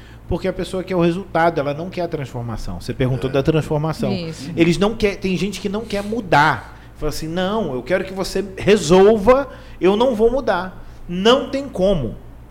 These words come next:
Speaker 1: Não tem como. E, é o seguinte, você começou a empresa, você chegou até aqui.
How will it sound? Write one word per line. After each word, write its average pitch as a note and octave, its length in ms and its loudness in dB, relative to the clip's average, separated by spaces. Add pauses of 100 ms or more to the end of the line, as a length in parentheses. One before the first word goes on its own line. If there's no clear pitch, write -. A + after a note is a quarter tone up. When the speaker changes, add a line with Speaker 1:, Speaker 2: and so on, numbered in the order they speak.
Speaker 1:
Não G#3 340 2
tem C4 200 2
como. A#2+ 320 0 (360)
E, E3 240 -4 (800)
é E3+ 60 -10
o D3+ 40 -6
seguinte, D3 500 -12
você D#3+ 280 -10
começou G3 400 -10
a E3+ 40 -8
empresa, C3+ 560 -10
você C3+ 200 -14
chegou C3 300 -8
até C#3+ 220 -6
aqui. - 340 2